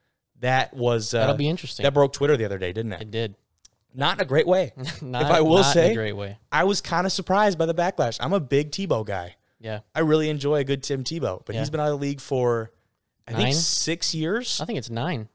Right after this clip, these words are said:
Speaker 1: I think he hasn't played in eight.
Speaker 2: Oh, okay,
Speaker 1: But I
Speaker 2: okay.
Speaker 1: believe he's only been technically out for six.
Speaker 2: Right.
Speaker 1: I could be wrong on those numbers, but I think it's somewhere along those, along those lines. Obviously, coming back to Urban Meyer,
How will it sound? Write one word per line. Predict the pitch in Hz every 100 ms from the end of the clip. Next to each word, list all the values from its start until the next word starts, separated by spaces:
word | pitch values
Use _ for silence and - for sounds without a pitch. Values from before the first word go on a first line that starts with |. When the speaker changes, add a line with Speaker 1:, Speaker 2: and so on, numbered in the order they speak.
| _ 139
Speaker 1:
I |
think | 139 185
he | 170
hasn't | 165 147 -
played | - 170 196 190
in | 156 -
eight. | 113
Speaker 2:
Oh, | 92 113 107 98 _ -
okay, | 120
Speaker 1:
But | 131
I |
Speaker 2:
okay. | 135
Speaker 1:
believe | 139 156 165
he's | 147
only | 151 143
been | 135
technically | 131 151 - 170 175 143
out | 143 -
for |
six. | 123 - 117 92 - -
Speaker 2:
Right. | 104 -
Speaker 1:
I | 113
could | - 175
be | 196
wrong | 190 165
on | 147
those | 123
numbers, | 104 95 110
but | 117 117
I |
think | 139 160
it's | -
somewhere | 143 131
along | 113 107
those, | 98 - - - -
along | 135 131
those | 113 107
lines. | 92 92
Obviously, | 117 127 123
coming | 127 120
back | 113 110 - _ _ -
to | -
Urban | 120 120
Meyer, | 107 95 87